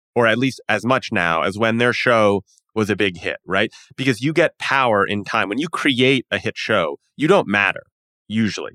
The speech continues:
You're not usually a known commodity. When the creators of South Park made South Park, nobody knew who those guys were.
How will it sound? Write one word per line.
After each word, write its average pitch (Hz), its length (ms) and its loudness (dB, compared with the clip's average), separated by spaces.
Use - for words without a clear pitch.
You're 107 140 -2
not 139 240 0
usually 120 300 0
a 107 40 2
known 104 380 2
commodity. 92 420 -4
When 98 120 -6
the 110 80 -6
creators 160 380 0
of 127 100 -2
South 110 340 0
Park 76 260 -4
made 98 240 -4
South 98 240 0
Park, - 200 -8
nobody 214 200 0
knew 120 360 4
who 113 100 0
those 104 180 2
guys 90 280 -2
were. 82 180 -6